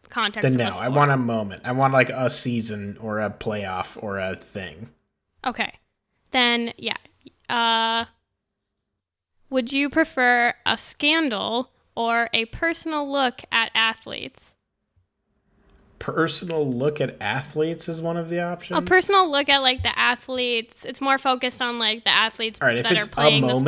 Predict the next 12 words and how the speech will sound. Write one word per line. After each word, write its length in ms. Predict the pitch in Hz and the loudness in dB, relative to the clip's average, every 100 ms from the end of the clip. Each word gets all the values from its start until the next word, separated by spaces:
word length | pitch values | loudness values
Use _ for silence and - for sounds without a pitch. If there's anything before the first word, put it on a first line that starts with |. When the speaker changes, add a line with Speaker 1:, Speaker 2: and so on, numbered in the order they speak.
| 151 160 | 2 2
Speaker 1:
the 0 | - | 2
sport. 40 | |
Speaker 2:
I 40 | 135 | 2
want 220 | 135 131 | 2 0
a 80 | 123 | -2
scandal. 680 | - - 110 95 85 73 - - - | -4 -4 -6 -8 -12 -16 -16 -10 -2
I'll 120 | 123 | 0
do 220 | 127 131 | 2 4
a, 200 | 120 117 - | 4 2 -2
a 80 | 123 | -2
momentary 760 | 120 123 123 120 - 120 107 | 0 0 0 -2 -2 -2 -2
scandal. 600 | - - 92 65 - 50 | -4 -8 -10 -12 -14 -16